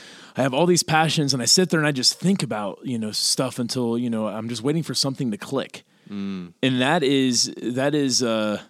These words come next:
Speaker 1: I think that's the wrong approach. And, and the reason why I say that is because, you know, we have this idea that we can sit around and, um, I was listen-, well, I got this from, uh, Tim Ferriss. I was listening to, uh, one of his podcasts the other day.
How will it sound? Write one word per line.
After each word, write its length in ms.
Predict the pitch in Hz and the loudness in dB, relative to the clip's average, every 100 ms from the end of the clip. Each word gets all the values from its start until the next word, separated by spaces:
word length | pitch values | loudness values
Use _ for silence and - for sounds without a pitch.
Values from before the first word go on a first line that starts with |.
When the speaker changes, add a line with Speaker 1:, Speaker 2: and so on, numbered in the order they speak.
| _ - | _ -12
Speaker 1:
I 60 | 127 | -2
think 160 | 196 | 0
that's 180 | 175 - | 2 2
the 100 | 123 | 0
wrong 220 | 123 117 | 0 0
approach. 640 | 95 - 123 90 - - - | -2 -4 -2 -2 -4 -14 -6
And, 80 | 117 | -2
and 160 | 120 131 | 0 2
the 40 | |
reason 200 | 180 180 | 2 2
why 140 | 160 | 2
I 80 | 127 | 2
say 300 | 120 - 151 | 2 2 2
that 260 | 135 110 101 | 2 0 0
is 180 | 113 98 | -2 -2
because, 680 | 113 131 120 113 110 107 - _ _ _ _ _ _ _ - | -4 -2 0 0 0 -2 -4 _ _ _ _ _ _ _ -4
you 140 | 127 | 0
know, 460 | 135 131 120 92 98 | 2 2 2 0 2
we 140 | 139 143 | 2 4
have 180 | 170 | 2
this 160 | 165 - | 2 2
idea 720 | 123 143 117 131 131 117 98 | 2 2 2 2 2 2 0
that 300 | 107 110 104 | -2 0 0
we 100 | 120 | -2
can 160 | - 117 | -2 -2
sit 300 | - - 131 | 0 0 0
around 640 | 120 113 113 113 110 107 - | 0 0 0 0 -2 -4 -4
and, 600 | 101 101 98 98 95 - _ _ _ - | -2 -2 -2 -2 -4 -6 _ _ _ -2
um, 180 | 104 87 | -2 0
I 60 | |
was 100 | 120 | 0
listen-, 220 | 151 - | 2 0
well, 220 | 123 110 95 | 0 0 0
I 60 | 117 | 0
got 160 | 131 | 0
this 160 | 123 110 | 0 -2
from, 240 | 110 104 | 0 0
uh, 200 | 98 90 | 0 -2
Tim 200 | - 104 | -2 -2
Ferriss. 320 | 98 95 85 | 0 0 0
I 40 | 92 | -2
was 120 | 95 | 0
listening 340 | 104 - 98 98 | 0 0 0 0
to, 200 | 101 95 | 0 0
uh, 60 | |
one 140 | 92 101 | 0 -2
of 60 | |
his 120 | 90 | -4
podcasts 460 | - 92 - 87 - | -4 -4 -4 -4 -2
the 40 | |
other 140 | 87 85 | -2 -2
day. 180 | 85 | -2